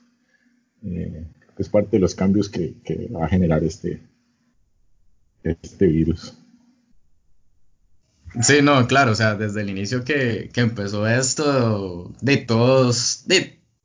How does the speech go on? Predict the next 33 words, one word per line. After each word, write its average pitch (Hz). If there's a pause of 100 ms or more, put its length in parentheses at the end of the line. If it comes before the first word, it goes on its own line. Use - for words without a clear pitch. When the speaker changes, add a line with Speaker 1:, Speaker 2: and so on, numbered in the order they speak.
(1080)
Speaker 2:
todo 123
el 147
mundo 170
saludaba 127
igual, 123
se 113
estrechaba 107
las 107
manos, 127
golpeaba 117
los 104
puños, 123
una 120
cosa 127
así. 123 (280)
Ahora, 120
de 104
ahí, 101 (180)
ahora 104
es 120
mejor 127 (160)
saludo 131
de 120
lejos 135
y -
listo, 120
hasta, 95
mm, 95
preferiblemente 117
por 98
medio 120
de 117
WhatsApp. 120